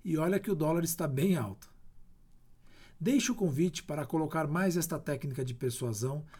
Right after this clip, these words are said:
na sua caixa de ferramentas. Enquanto os céticos continuarem com este discurso de que vendedor é apenas relacionamento, continue aprimorando suas técnicas e melhorando sua performance.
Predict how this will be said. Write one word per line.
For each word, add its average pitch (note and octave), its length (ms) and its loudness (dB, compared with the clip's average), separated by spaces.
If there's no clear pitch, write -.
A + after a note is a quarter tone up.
na D#3+ 120 -2
sua F3 280 0
caixa D#3 340 -2
de C3 80 -8
ferramentas. C3+ 840 -4
Enquanto F#3+ 380 2
os - 80 2
céticos D#3 520 0
continuarem D#3 640 0
com F3+ 200 2
este D#3+ 180 -2
discurso C#3 680 -6
de A#2+ 140 -8
que D#3+ 100 -8
vendedor D3 540 0
é C#3 60 -2
apenas E3+ 480 -2
relacionamento, C#3 840 -4
continue G#3 460 0
aprimorando F#3 560 4
suas E3 260 -4
técnicas D#3 560 -4
e - 20 -2
melhorando D3 400 -2
sua C3 140 -8
performance. G#2 720 -8